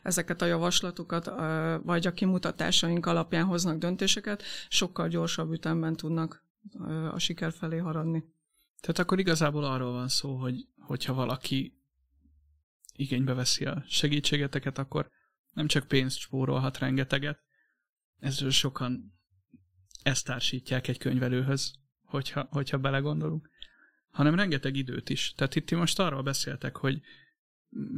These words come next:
Speaker 2: milyen sok évbe telt a saját hibáitokból tanulni. Tehát igazából, hogyha jól értem, akkor ez a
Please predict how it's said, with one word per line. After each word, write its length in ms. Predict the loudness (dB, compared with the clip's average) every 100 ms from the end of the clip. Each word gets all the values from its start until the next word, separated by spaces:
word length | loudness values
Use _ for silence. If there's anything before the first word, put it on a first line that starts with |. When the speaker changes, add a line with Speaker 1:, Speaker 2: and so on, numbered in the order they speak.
| -4 -6 -2
Speaker 2:
milyen 280 | 2 4 4
sok 280 | 2 2
évbe 560 | 0 0 2 0 0 -4 _ _ _ _
telt 360 | -4 -2 -2 -4 -10 -12 -12 _
a 100 | 0
saját 420 | 2 2 -2 -4
hibáitokból 760 | -2 0 -2 -4 -6 -4 -4 -2
tanulni. 560 | 2 4 4 2 0 _ _ _ _ _ _ _ _
Tehát 180 | -4 -2
igazából, 480 | 2 2 2 -2 -2
hogyha 240 | -2 0
jól 200 | 2 2
értem, 260 | 2 -4 -6
akkor 240 | -2 0
ez 120 | 2 2
a 180 | -2